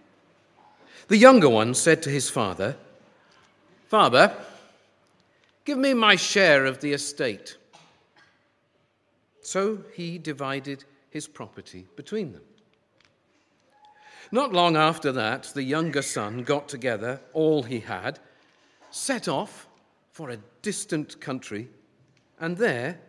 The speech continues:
squandered his wealth in wild living. After he had spent everything, there was a severe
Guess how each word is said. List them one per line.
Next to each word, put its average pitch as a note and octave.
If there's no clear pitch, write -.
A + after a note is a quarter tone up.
squandered D3
his D#3+
wealth A#2
in B2
wild F#3
living. B2
After F3+
he E3
had C3+
spent B2+
everything, G#2+
there C#3+
was C#3+
a D3+
severe E3+